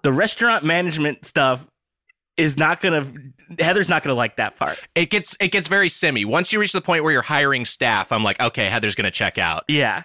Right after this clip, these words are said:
Speaker 2: Uh, but, um, but, like, the, the actual, yeah, the, the, the, the, the roguelite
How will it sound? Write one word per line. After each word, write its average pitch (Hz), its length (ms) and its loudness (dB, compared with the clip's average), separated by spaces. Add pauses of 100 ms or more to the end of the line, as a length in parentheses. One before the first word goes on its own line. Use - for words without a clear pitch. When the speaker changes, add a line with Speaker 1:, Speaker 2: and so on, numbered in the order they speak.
Speaker 2:
Uh, 113 160 2
but, 123 340 -2
um, 127 460 0
but, 156 160 0
like, 147 220 0
the, 156 180 2
the 156 140 0
actual, 180 300 2
yeah, 156 140 2
the, 135 140 -2
the, 123 560 -2 (300)
the, 143 280 0
the, 117 460 0
the 127 100 0
roguelite 156 480 2